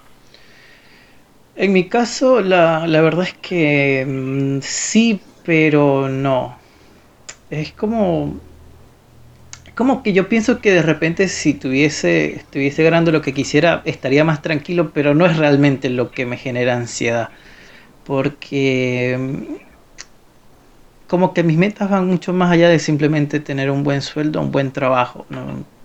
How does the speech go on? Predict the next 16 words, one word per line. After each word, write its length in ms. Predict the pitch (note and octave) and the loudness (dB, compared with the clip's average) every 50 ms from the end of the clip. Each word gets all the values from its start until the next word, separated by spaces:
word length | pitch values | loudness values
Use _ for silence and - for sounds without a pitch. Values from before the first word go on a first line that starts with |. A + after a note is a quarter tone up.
| - _ - | -18 _ -6
no 140 | C#3+ C#3 | -6 -4
es 60 | C3 C#3 | -2 0
algo, 460 | C#3+ C#3 C#3+ C#3 C#3 C#3 B2+ B2+ C3 | 2 2 4 4 4 4 4 2 2
no 120 | C3+ C#3 | 2 2
es 80 | C#3 D3+ | 2 0
exactamente 680 | D3 - - D#3 C#3 - - C#3+ C#3+ C#3+ C#3+ C3 D3 C3+ | 0 0 -2 -2 -2 -2 -2 -2 0 0 0 0 -2 -4
lo 120 | C3 C3 | -4 -6
que 80 | - C#3 | -6 -10
estoy 180 | - - C#3 | -10 -6 -4
buscando, 500 | C3+ C3+ C3 C3 - C3+ B2+ B2 B2 A#2+ | -4 -4 -4 -6 -8 -8 -8 -8 -8 -8
no. 320 | A#2+ B2+ B2+ B2+ B2+ B2+ - _ _ - - - - - - - - - - - _ _ _ _ - - _ _ - - | -10 -10 -10 -10 -10 -12 -14 _ _ -20 -20 -20 -20 -20 -20 -20 -20 -20 -20 -20 _ _ _ _ -20 -20 _ _ -16 -10
Entonces 560 | - D#3 C#3+ D3 D#3 D#3 D#3 D3+ - E3+ E3 | -8 -6 -2 0 0 0 2 2 2 2 2
es 80 | E3 - | 2 2
como 320 | - F3+ F3+ E3+ - - | -2 -2 -2 -2 -2 -4
que 200 | - D3+ C#3 C3+ | -6 -6 -4 -4
mi, 320 | C3 B2+ C3 C#3 C3+ C3 | -4 -6 -6 -8 -8 -10